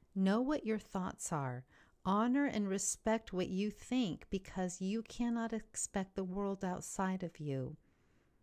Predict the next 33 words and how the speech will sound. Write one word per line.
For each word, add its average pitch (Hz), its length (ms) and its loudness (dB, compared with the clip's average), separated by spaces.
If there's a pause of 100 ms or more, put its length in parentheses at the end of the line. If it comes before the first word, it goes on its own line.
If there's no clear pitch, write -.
(300)
to 190 160 0
be 180 200 2
a 175 60 0
different 175 420 -4
reflection 196 680 -2
of 160 160 -4
what 160 160 -2
you've 156 220 -6
created 151 440 -4
within 233 400 0
you. 143 320 -4 (2250)
So 190 220 4
many 196 220 8
times 190 460 2
we 170 140 0
say, 160 280 2
"I'll 156 140 0
do 156 200 0
this 160 220 -2
tomorrow. 135 520 -2 (500)
I'll, 156 540 0 (180)
I'll 165 100 0
start 180 580 0
my 170 180 0
fitness 185 520 0
journey 165 340 -2
tomorrow. 151 580 -2
I'll 160 120 -2
start 175 340 -2
my 196 160 0
healthy 185 460 -2
eating 170 280 2
tomorrow. 147 760 0